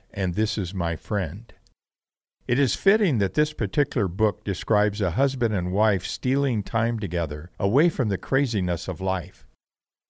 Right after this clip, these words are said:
Most of us probably have had no idea that prioritizing hanging out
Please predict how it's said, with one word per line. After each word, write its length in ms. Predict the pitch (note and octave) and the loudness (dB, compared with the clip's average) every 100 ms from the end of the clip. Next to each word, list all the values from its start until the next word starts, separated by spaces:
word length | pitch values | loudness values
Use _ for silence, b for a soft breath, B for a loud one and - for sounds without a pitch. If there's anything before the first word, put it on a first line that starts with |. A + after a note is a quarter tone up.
| _ _ | _ _
Most 320 | G2+ C3+ - F#2 | 4 4 6 0
of 120 | D#2 | 2
us 300 | E2+ G2+ - | 0 0 -4
probably 480 | - A#2 B2 F#2 F2 | 2 4 4 2 4
have 180 | F#2+ | 2
had 220 | F#2 G2+ F#2 | 4 2 2
no 220 | A#2 C#3 | 2 4
idea 420 | B2+ G2 B2 E2+ | 2 4 4 4
that 180 | F#2 - | 0 0
prioritizing 1080 | A2 G2+ G2+ D#3+ C3+ - G#2 F#2+ F2+ F2+ E2+ | 2 4 4 2 2 4 4 4 2 -2 0
hanging 440 | A#2+ C3 A#2+ G2 | 0 2 2 2
out 360 | A2 G#2+ G#2+ | 2 2 0